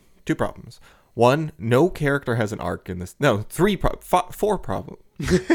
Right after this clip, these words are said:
Speaker 2: Lots
Speaker 1: Three.
Speaker 2: of problems.
Speaker 1: Th-, three problems. One, no characters have arcs. Um, there are basically no arcs in this movie. Uh, people end the movie basically, besides, like, literal plot things that happen to them, like Magneto escapes prison,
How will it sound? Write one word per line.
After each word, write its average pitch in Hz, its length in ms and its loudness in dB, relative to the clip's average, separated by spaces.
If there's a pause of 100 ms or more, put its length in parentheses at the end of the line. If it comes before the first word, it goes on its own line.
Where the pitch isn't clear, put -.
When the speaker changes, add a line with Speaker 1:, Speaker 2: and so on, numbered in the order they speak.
(320)
Speaker 2:
Lots 190 260 10
Speaker 1:
Three. 190 60 4
Speaker 2:
of 139 60 -4
problems. 131 460 0
Speaker 1:
Th-, - 120 -10
three 143 120 4
problems. 117 300 0 (400)
One, 135 300 4
no 139 140 8
characters 120 380 0
have 101 140 -2
arcs. - 380 -8 (340)
Um, 101 460 -2 (460)
there 110 120 0
are 107 140 2
basically 117 460 0
no 107 260 2
arcs - 320 -4
in 104 80 -6
this 101 200 -8
movie. 104 440 -4 (460)
Uh, 101 320 0 (720)
people 117 320 0
end 147 240 2
the - 20 -2
movie 156 320 -4
basically, 127 440 -2
besides, 120 420 0
like, 104 240 0
literal 101 340 0
plot - 400 -6
things 98 220 -6
that - 100 -10
happen 95 320 -6
to 107 80 -14
them, 98 160 -2
like 92 300 -8
Magneto 95 400 -4
escapes - 520 -8
prison, 95 440 -6